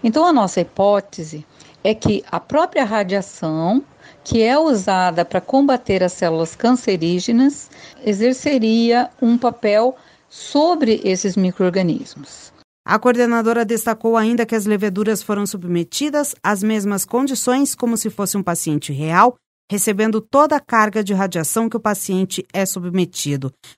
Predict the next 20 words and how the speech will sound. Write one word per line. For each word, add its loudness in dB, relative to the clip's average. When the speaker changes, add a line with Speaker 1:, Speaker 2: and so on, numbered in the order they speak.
Speaker 2:
Com 0
esses -2
dados, 2
é 0
possível -2
que -6
protocolos 2
de -4
tratamento -2
sejam -4
revistos -2
para 2
a -10
prevenção -2
de -4
infecções -4
em 0
pacientes -6
com -4
câncer. -4